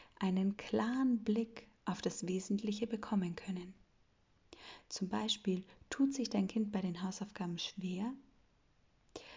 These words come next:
Es braucht ständig deine Hilfe und du schaffst es kaum, vom Essenstisch oder Schreibtisch aufzustehen. Wie können wir hier handeln? Du kannst mit kleinen Schritten versuchen, die Zeit immer länger werden zu lassen,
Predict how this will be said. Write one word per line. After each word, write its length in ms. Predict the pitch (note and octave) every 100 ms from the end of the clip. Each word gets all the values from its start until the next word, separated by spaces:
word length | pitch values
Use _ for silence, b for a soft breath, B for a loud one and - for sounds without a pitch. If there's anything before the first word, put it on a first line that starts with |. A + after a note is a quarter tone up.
| B -
Es 140 | G#3
braucht 300 | - A3+ A3
ständig 440 | - B3 B3+ C4
deine 200 | - G3+
Hilfe 480 | F#3+ G3+ A3 - G3+
und 160 | F3 F3+
du 60 |
schaffst 360 | F3+ F#3+ - -
es 160 | G3+ -
kaum, 380 | - F#3+ F#3+
vom 240 | G#3 G3+ G3+
Essenstisch 880 | G3 - G3 - - G#3+ G#3 - -
oder 220 | - A3 G#3+
Schreibtisch 680 | - - F3+ - A#3 -
aufzustehen. 800 | - F3+ - F#3+ - - F#3 F#3+ - B B B B B B _
Wie 320 | G3 G#3+ C4 -
können 400 | - F#3+ F3+ F3
wir 120 | E3+
hier 420 | D#3 G#3 A3+ G#3
handeln? 460 | G3 F3 F3 F3 F#3+ - _ _ _ _ B B B -
Du 80 |
kannst 320 | C4+ C#4 C#4 A#3+
mit 180 | G#3
kleinen 560 | - - F#3+ G3 A3 G3+
Schritten 460 | - G3 G3 - F3+
versuchen, 540 | - - F3+ - F#3
die 140 | F3
Zeit 440 | - - F#3 F#3+ -
immer 180 | G#3+ G#3+
länger 340 | G#3+ A#3+ A#3+
werden 280 | G3+ F#3 F3+
zu 160 | - F3+
lassen, 460 | F3+ - F#3 F3